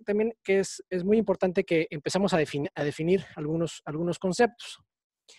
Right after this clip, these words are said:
Por ahí algunos han, probablemente han escuchado, ha-,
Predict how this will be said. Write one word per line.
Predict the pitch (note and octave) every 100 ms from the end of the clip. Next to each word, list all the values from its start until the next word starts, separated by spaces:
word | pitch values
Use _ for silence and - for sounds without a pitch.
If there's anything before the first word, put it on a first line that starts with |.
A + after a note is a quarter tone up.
| _
Por | - G3
ahí |
algunos | A#3+ A#3+ B3+ A#3+ -
han, | G3+ - -
probablemente | F#3+ G#3 G#3+ G#3+ G#3
han |
escuchado, | G3+ - E3+ F3+ F3 F3 F3+ _ _
ha-, | -